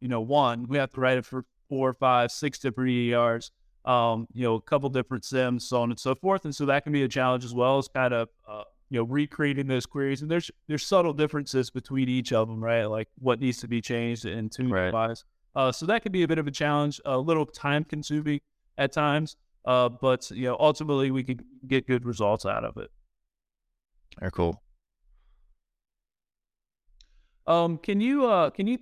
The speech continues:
Speaker 1: talk to some success stories where threat hunting and working with cl-, a client, uh, proved to be a valuable solution?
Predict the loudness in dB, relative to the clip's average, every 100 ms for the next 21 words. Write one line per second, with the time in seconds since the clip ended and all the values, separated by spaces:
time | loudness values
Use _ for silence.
0 | _ -2 0 0 -4 -4 -2 -4 -6 -2
1 | 2 0 0 -2 0 0 0 -2 -2 0
2 | 0 2 -2 -2 0 0 0 2 0 2
3 | -2 2 2 0 -18 -12 -12 -2 -2 0
4 | 0 2 2 -2 0 0 2 0 -4 -2
5 | 0 2 2 2 2 2 0 -4 -4 -6
6 | -6 -12